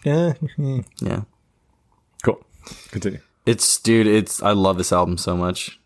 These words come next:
Speaker 2: It's very good.
Speaker 1: Oh.
Speaker 2: For me, it's, you know, uh, Scare in the Hose is still best of the year for me, but this is definitely a number two for sure.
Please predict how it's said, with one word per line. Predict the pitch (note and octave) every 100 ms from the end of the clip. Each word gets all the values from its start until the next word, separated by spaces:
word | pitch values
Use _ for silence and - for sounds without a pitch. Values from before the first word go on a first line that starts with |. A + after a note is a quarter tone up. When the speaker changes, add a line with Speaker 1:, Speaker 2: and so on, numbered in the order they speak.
| -
Speaker 2:
It's | F#2 -
very | F2+ F2+ F2+
good. | D#2+ F2+ F2+ F#2
Speaker 1:
Oh. | - -
Speaker 2:
For | - A2
me, | G#2+ A2 G#2+
it's, | F2+ - - _ _ _ -
you | F#2
know, | F2 F2 F2+ -
uh, | D2+ E2+ D2+ A1 G1+ G1+ G1+ G#1 C#2
Scare | - - - - G2+ G#2
in |
the | G2
Hose | F#2+ G2 F#2+
is | F2+
still | - F#2 F2+ F2+ F2 - _ _
best | F2+ F#2 -
of | F2+
the | F2+
year | F#2 F#2
for | A2
me, | A#2
but | G#2+ E2+
this | F2+ F2 F#2
is | E2+ -
definitely | - - C#2+ - D2 A#1 A1
a | A#1+
number | C#2+ A1+
two | - - - A#1
for | - - - -
sure. | - G1+